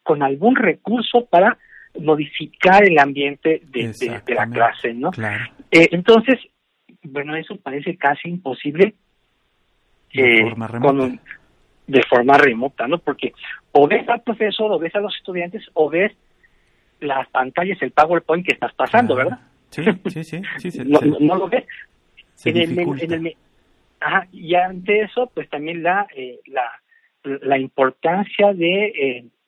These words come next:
Speaker 1: de resguardar la identidad de nuestros estudiantes, ¿verdad? Porque además son sus hogares.
Speaker 2: Claro, estamos
Speaker 1: Es, es la
Speaker 2: invadiendo.
Speaker 1: intimi-,
Speaker 2: <laughs>
Speaker 1: totalmente, es la intimidad del hogar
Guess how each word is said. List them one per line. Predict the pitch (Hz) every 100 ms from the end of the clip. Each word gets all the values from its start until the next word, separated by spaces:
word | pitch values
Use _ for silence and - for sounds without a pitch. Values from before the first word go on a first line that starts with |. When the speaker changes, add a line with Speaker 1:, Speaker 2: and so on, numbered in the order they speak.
| - -
Speaker 1:
de | - 139
resguardar | 135 131 123 127 151 180 185
la | 143
identidad | 123 120 123 120 139
de | 151
nuestros | 135 - 113 -
estudiantes, | - - 110 110 98 - - -
¿verdad? | 113 156 196
Porque | 143 -
además | 147 151 269 359 - - - _ _ _ _ _ _ -
son | - 139
sus | 214 -
hogares. | 123 160 220 220 - - _ _ _ _
Speaker 2:
Claro, | - 127 143 - _ _
estamos | - 123 143
Speaker 1:
Es, | 156
es |
la | -
Speaker 2:
invadiendo. | - 214 202 127 170
Speaker 1:
intimi-, | 151 147 - - - -
Speaker 2:
<laughs> | - _
Speaker 1:
totalmente, | 165 135 - - 147 180 190 151 180 233 - 165
es | 170
la | 214 208
intimidad | 175 156 139 135 127 - 165 214
del | 254 190 139
hogar | 127 123 147